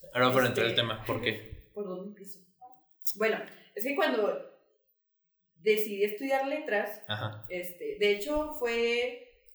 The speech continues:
Speaker 2: yo estuve en otra carrera, no sé si te platiqué.
Speaker 1: ¿Me platicaste?
Speaker 2: Sí.
Speaker 1: Creo que sí, sí,
Speaker 2: Sí,
Speaker 1: me
Speaker 2: estuve,
Speaker 1: acuerdo.
Speaker 2: estuve en medicina.
Speaker 1: Ah.
Speaker 2: Estuve cinco semestres en medicina,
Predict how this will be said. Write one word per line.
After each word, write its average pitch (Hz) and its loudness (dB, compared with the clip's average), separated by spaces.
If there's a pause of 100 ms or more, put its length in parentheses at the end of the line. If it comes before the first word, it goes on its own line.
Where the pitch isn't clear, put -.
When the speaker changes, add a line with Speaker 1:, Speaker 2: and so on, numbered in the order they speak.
(640)
Speaker 2:
yo 226 6
estuve 277 -2
en 285 -2
otra 285 -4
carrera, 202 -2
no 208 -10
sé 226 -12
si - -18
te 214 -14
platiqué. - -16
Speaker 1:
¿Me 123 2
platicaste? 117 2
Speaker 2:
Sí. - -2
Speaker 1:
Creo 117 2
que 110 -2
sí, 107 0
sí, 214 -2
Speaker 2:
Sí, 214 2
Speaker 1:
me 117 4
Speaker 2:
estuve, 220 4
Speaker 1:
acuerdo. 220 2
Speaker 2:
estuve 220 0
en 220 -6
medicina. 180 -6 (840)
Speaker 1:
Ah. 202 4
Speaker 2:
Estuve 185 -2
cinco 196 -6
semestres 185 -10
en 190 -12
medicina, 208 -8